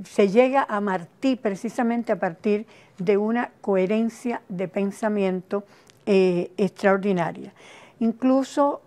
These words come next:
eh, hay un mérito adicional, con el termino, que hace un análisis de las etapas por las que pasó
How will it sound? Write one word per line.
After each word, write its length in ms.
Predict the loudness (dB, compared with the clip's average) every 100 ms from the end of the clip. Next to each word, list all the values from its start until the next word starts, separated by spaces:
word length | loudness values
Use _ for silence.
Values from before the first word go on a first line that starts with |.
| -4
eh, 400 | 0 2 2 2
hay 180 | 2 2
un 160 | 2
mérito 400 | 2 2 -2 0
adicional, 720 | 0 0 -4 -2 0 2 0 -2
con 220 | -4 -2
el 140 | -2 -2
termino, 640 | -2 2 2 2 2 -2 -8 -20 -20 -20 -20 -20 _ _
que 220 | 0 4
hace 280 | 4 2 0
un 100 | 0
análisis 540 | 2 2 0 -2 -6 -2
de 120 | 2
las 200 | 2 0
etapas 880 | -4 0 0 0 -8 -10 -14 -20 -20 _ -20 -20 -20 _
por 180 | 4 4
las 160 | 2 0
que 160 | -4
pasó 640 | 0 -2 -4 -2 0 0